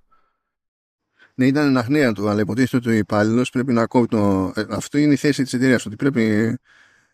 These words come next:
να κόβει κίνηση και να κόβει το λαιμό του για να μην του ξεφύγουν πράγματα. Θα έχει τζέρτζελο και αυτό.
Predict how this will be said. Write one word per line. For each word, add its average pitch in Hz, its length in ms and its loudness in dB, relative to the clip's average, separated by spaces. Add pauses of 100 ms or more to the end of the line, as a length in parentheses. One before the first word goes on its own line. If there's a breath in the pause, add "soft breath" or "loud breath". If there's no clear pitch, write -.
να 104 560 -2
κόβει 135 260 2
κίνηση 151 380 0
και 156 120 -2
να 120 100 0
κόβει 147 180 0
το 131 80 0
λαιμό 123 220 0
του 185 100 -4
για 160 100 -2
να 147 140 0
μην 156 160 -2
του - 80 -20
ξεφύγουν 135 320 0
πράγματα. 98 400 -4 (1800)
Θα 151 160 -2
έχει 143 640 2 (140)
τζέρτζελο 104 640 -2 (260)
και - 160 4
αυτό. 98 300 -2